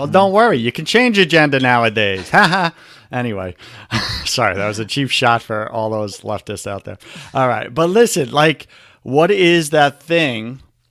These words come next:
Speaker 2: that,
Speaker 1: Mm-hmm.
Speaker 2: that rock in your head, the head trash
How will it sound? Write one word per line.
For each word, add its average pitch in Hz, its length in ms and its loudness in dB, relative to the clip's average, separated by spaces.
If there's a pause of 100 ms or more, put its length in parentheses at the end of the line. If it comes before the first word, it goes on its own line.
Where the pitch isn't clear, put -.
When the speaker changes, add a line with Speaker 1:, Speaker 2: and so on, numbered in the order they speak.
(280)
Speaker 2:
that, 117 280 -4
Speaker 1:
Mm-hmm. 110 100 -16
Speaker 2:
that 113 220 -2
rock 131 520 2
in 127 120 -2
your 117 180 -4
head, 107 600 -6 (680)
the 104 100 -10
head 139 280 -2
trash 98 720 -8